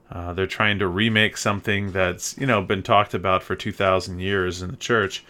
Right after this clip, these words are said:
Um, it's gonna be an interesting <laughs> book. And, uh, this one was specifically dealing with, uh, what was it? Uh, theological anthropology, right? We're, we're gonna, the, the s-, the, the,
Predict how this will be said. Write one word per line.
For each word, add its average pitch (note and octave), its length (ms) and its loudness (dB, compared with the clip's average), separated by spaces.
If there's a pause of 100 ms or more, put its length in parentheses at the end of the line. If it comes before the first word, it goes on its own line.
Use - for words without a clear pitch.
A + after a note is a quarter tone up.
(480)
Um, F#2+ 540 -2 (260)
it's - 180 -2
gonna C#3 160 6
be A#2+ 140 4
an G#2+ 100 4
interesting - 520 -4
<laughs> - 20 -4
book. - 440 -4 (460)
And, G2 460 2
uh, F#2+ 120 4
this C#3+ 220 2
one D3 140 2
was A#2+ 100 4
specifically B2 560 2
dealing G#2+ 380 2
with, - 500 -2
uh, F#2 480 0
what E3 180 0
was D3+ 200 6
it? F2+ 200 0 (240)
Uh, F#2+ 320 0 (560)
theological D3 540 2
anthropology, F#2 640 0
right? A2 280 2
We're, G#2 200 -2
we're G#2 180 -2
gonna, G2 320 0 (540)
the, G#2+ 140 2
the G2 120 -2
s-, - 220 -2 (100)
the, A2 260 2
the, F#2 540 0